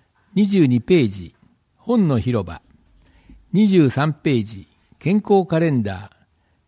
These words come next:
二十四ページ、フォトトピックス。続いて、クリーンセンターからのお知らせ。今月号に掲載の催しなどは、新型コロナウイルス感染症の影響により、中止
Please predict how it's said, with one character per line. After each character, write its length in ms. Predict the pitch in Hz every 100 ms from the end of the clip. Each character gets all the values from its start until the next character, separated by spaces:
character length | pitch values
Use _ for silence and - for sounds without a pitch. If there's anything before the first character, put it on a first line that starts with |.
| _
二 140 | 175 214
十 260 | 190 135
四 240 | 110 139 156
ペ 280 | - 151 107
ー 60 |
ジ、 220 | 92 95 _ _ _ _ -
フ 80 | 135
ォ 20 |
ト 120 | 208
ト 140 | 220 196
ピ 120 | 110
ッ 140 | -
ク 100 | -
ス。 260 | - - _ _ _ _ _ _ _ _ _
続 260 | - 127 160
い 80 | 151
て、 380 | 160 151 156 _ _ _ _
ク 100 | -
リ 100 | 143 202
ー 60 |
ン 60 | 185
セ 160 | 196
ン 80 | 180
タ 180 | 156 135
ー 40 |
か 100 | 123
ら 100 | 123
の 100 | 156
お 80 | 117
知 120 | -
ら 80 | 101
せ。 220 | - 101 _ _
今 220 | - 196
月 260 | 226 202 202
号 220 | 165 135
に 180 | 127 113
掲 220 | 127 160
載 260 | 165 147 139
の 140 | 139
催 320 | 127 131 139
し 120 | - 135
な 120 | 123
ど 120 | 104
は、 240 | 98 104 _ _ _ _ _ -
新 240 | 143 180
型 420 | 175 160 156 147
コ 160 | - 135
ロ 120 | 170
ナ 180 | 180 175
ウ 180 | 170 175
イ 60 |
ル 80 | 160
ス 140 | -
感 200 | - 139
染 240 | 143 160 147
症 300 | - 151 143
の 100 | 135
影 220 | 127 127
響 220 | - 123
に 100 | 120
よ 120 | 113
り、 280 | 110 107 - _ _ _ _ _
中 220 | - 135
止 360 | 135 - 131